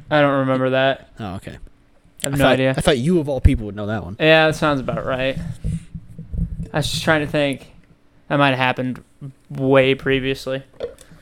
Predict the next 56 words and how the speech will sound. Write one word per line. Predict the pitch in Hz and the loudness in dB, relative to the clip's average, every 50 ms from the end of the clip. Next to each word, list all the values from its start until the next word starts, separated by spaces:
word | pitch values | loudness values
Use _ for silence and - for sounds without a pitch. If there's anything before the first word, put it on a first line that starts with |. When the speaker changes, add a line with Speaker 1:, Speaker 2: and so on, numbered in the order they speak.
| - - - - - | -14 -14 -10 -6 -2
Speaker 2:
Probably | 135 117 107 104 | -2 -2 0 0
a | |
Speaker 1:
But, | - | -2
Speaker 2:
couple | - 98 85 101 | -2 -2 -4 -8
years | 98 104 107 - | -10 -12 -12 -12
ago. | 107 117 | -8 -6
Speaker 1:
hey, | 120 180 139 | -4 -4 -4
Speaker 2:
I | |
don't | 139 139 | -4 -4
know. | 139 | -4
Speaker 1:
man, | 147 160 170 170 | -4 -4 -6 -6
you're, | 165 165 175 190 190 - | -6 -6 -8 -8 -10 -10
you're | - 185 202 | -8 -6 -6
into | 233 247 226 - 240 220 | -4 -4 -4 -4 -4 -4
what | 196 175 175 - | -2 -2 -4 -4
you're | - 143 139 | -4 -6 -4
into. | 123 120 120 - - 117 - 127 - - - - - - - - - - - - - - _ _ _ _ _ _ _ _ - - _ _ | -6 -6 -10 -12 -12 -12 -14 -14 -16 -20 -20 -20 -20 -20 -20 -20 -20 -20 -20 -20 -20 -20 _ _ _ _ _ _ _ _ -16 -16 _ _
Speaker 2:
You | - 135 139 | -6 -4 -2
don't | 139 139 | -2 0
like | 139 139 - 135 | 0 -2 -2 -4
attractive | 131 - - 131 120 120 - 123 113 101 | -6 -4 -2 0 0 -2 -4 -6 -8 -6
blonde | 107 104 104 110 113 | -6 -6 -4 -4 -4
women | 107 107 110 104 95 | -6 -6 -6 -8 -8
blowing | 104 92 87 92 104 110 | -8 -8 -8 -6 -6 -8
you? | 113 120 127 135 139 - | -6 -6 -6 -6 -8 -10
Speaker 1:
No, | - 156 | -10 -8
I | 143 135 135 131 | -8 -6 -6 -6
meant, | 131 135 143 | -6 -6 -6
I | 139 | -6
was | 131 - | -6 -4
talking | - 135 127 127 | -4 -4 -4 -2
about | 123 123 - | -4 -6 -8
the | - | -8
stuff | - - 135 - - - | -4 -2 -2 -2 -2 -4
before | - 120 - - - 143 123 117 | -10 -8 -6 -4 0 0 0 0
we | 110 113 | 0 -4
talked | 110 - 117 113 - - | -6 -6 -6 -6 -6 -6
about | 113 113 110 110 | -6 -6 -6 -4
that. | - 117 113 113 - - | -4 -4 -4 -4 -6 -12
Speaker 2:
Oh, | 73 73 80 85 | -16 -16 -16 -16
okay. | 92 - - 85 85 - _ - - _ _ - _ _ - - - 151 | -16 -16 -18 -18 -18 -20 _ -20 -20 _ _ -20 _ _ -20 -8 -2 2
Speaker 1:
I | 147 | 2
don't, | 151 170 | 4 4
Speaker 2:
Once | 190 139 - | 4 2 2
Speaker 1:
I | 165 | 6
Speaker 2:
again, | 190 214 220 214 196 | 8 10 10 10 8
you | 180 202 202 | 8 8 8
of | 185 | 10
all | 185 190 196 190 | 10 10 10 8
people, | - 185 160 - 160 | 8 6 4 4 4
I | 156 | 2
figured | - - 160 151 151 147 | 2 0 -2 -2 -2 -2
would | 143 | 0
be | 143 143 | 2 2
into | 156 160 147 | 2 2 2
that. | 131 117 107 95 - | 2 0 0 0 -4